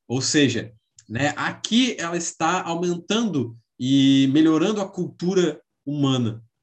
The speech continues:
na nossa sociedade. E, por outro lado, para as pessoas que estão fora da universidade, eu quero instigar vocês a pensarem o seguinte:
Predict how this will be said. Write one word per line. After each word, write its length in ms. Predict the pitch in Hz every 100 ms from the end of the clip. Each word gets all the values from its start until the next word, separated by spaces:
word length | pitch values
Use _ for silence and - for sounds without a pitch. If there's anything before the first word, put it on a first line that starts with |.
| -
na 160 | 117
nossa 220 | 120 120 -
sociedade. 640 | 113 117 104 95 87 - _ _ _ -
E, 60 | 113
por 160 | 147
outro 200 | 156 160
lado, 240 | 160 214 214
para 120 | 180
as 80 | -
pessoas 360 | 147 - 214
que 100 | -
estão 300 | - - 135
fora 280 | 113 123 113
da 80 | 113
universidade, 840 | 110 104 - - 127 190 - 117 - _
eu 100 | 113
quero 160 | 117 143
instigar 400 | 143 - 123 139
vocês 240 | 143 156
a 80 | 165
pensarem 360 | 170 165 165 170
o 40 |
seguinte: 580 | 175 190 175 165 - -